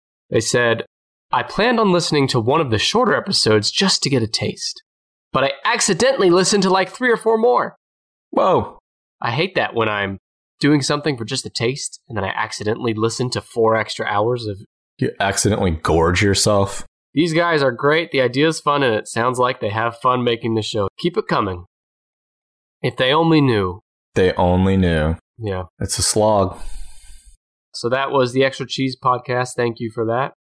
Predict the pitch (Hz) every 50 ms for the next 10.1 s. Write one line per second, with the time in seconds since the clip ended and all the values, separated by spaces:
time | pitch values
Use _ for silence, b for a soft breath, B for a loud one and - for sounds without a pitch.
0 | _ _ _ _ _ _ _ _ _ _ _ _ - 120 120 127 131 131 131 135
1 | - 123 127 123 123 123 127 147 160 165 156 156 151 143 147 151 147 143 - -
2 | - 127 120 117 113 113 113 - - - - 190 - - - 120 110 104 123 156
3 | - _ _ _ _ _ _ _ _ _ _ _ _ - 127 120 - - 135 123
4 | 120 117 117 113 110 107 - _ _ - - 160 180 208 214 - - 156 143 139
5 | 127 - - - 156 151 135 117 110 113 127 160 - _ _ _ - 143 175 180
6 | - 208 190 156 165 160 180 175 143 143 135 131 139 135 131 135 - - 165 196
7 | 214 208 - 175 185 185 175 165 160 160 156 165 147 147 151 190 208 180 160 151
8 | 147 160 156 156 165 160 175 - 190 - - 123 107 98 - - - _ _ _
9 | _ _ _ _ _ _ _ _ _ - - 160 156 160 170 185 196 190 180 175
10 | 170 -